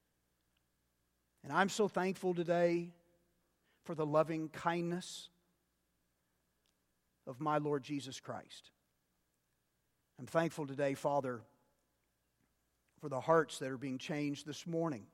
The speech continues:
and the lives that are impacted by the power of the gospel. And I pray for every one of us as believers here this morning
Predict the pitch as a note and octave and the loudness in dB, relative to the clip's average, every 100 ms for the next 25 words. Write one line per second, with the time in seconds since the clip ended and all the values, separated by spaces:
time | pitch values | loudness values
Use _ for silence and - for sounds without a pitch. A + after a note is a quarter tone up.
0 | _ _ _ _ _ _ _ _ _ _ | _ _ _ _ _ _ _ _ _ _
1 | _ _ _ - C3 C#3 D3+ D#3 C3 - | _ _ _ -12 -2 4 6 6 4 -2
2 | C3 B2+ D3 D#3 D#3 B2 - A#2 A#2 B2+ | -6 -4 -4 -4 -4 -6 -8 -12 -8 -8
3 | B2 - F3 F3 D#3 C3+ C3 B2+ C#3+ D#3 | -8 -6 0 2 2 -2 -4 -4 -2 -4
4 | - - - B1+ _ _ _ _ _ _ | -6 -14 -20 -20 _ _ _ _ _ _
5 | _ _ _ _ _ _ _ _ _ _ | _ _ _ _ _ _ _ _ _ _
6 | _ _ _ C3+ D3 D#3 F3+ E3+ E3 F3 | _ _ _ -6 -4 -2 6 6 6 2
7 | D#3 D3+ C#3 - - _ _ _ _ _ | 2 4 2 -4 -20 _ _ _ _ _
8 | E3+ F#3 F3+ E3 F3+ F3 F3+ F#3+ D3+ D#3 | 2 4 4 4 4 6 6 4 2 0
9 | C3 D3+ D3 E3+ F3+ F3 - - D#3 E3+ | 0 -2 0 0 -2 -2 -6 -10 -2 0
10 | F3+ F3 - D3+ D3+ D#3+ G3+ | 0 -4 -8 -6 -2 -2 -4